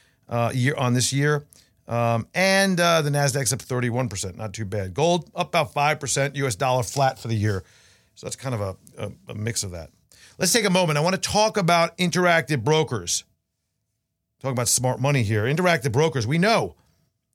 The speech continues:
that they charge margin loan rates from five point five eight percent to six point five eight percent. Their clients can also earn ex-, extra income by lending their fully paid shares of stock.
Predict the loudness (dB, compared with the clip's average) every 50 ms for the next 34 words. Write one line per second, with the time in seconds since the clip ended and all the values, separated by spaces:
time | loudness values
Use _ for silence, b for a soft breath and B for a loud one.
0 | _ _ -6 -4 -2 -2 -2 0 0 2 2 2 4 4 4 4 4 4 2 2
1 | 2 4 4 4 4 4 4 4 2 0 -2 -2 -4 -4 -4 -6 -10 _ _ _
2 | _ _ _ _ _ _ _ _ _ _ -2 -2 -2 -2 0 0 2 2 4 2
3 | 0 0 0 0 0 0 -2 -2 0 2 2 2 2 2 0 0 -2 -2 -4 -8
4 | -6 -2 0 0 0 0 -2 -4 -12 _ _ _ _ _ _ _ _ -4 -2 0
5 | 0 -2 -4 -6 -4 -2 -2 -2 -2 -2 -2 -2 0 -2 -2 -6 -6 -8 -8 -6
6 | -4 -4 -6 -8 -12 -16 -20 _ _ _ _ _ _ _ _ _ _ _ _ _
7 | _ _ _ _ _ _ _ _ _ _ _ _ _ -2 0 2 2 4 4 4
8 | 2 2 2 2 2 2 2 2 0 0 0 0 0 0 0 0 0 -2 -2 -2
9 | -2 -2 0 0 2 2 2 2 2 0 B B B B B B B _ 2 2
10 | 4 4 4 4 6 6 4 4 4 4 2 B B B B 0 0 0 0 -2
11 | 0 2 2 4 2 2 0 2 2 2 2 2 0 0 0 0 2 2 0 0
12 | 0 -2 -2 -2 -2 -2 -4 -6 -6 -10 -18 _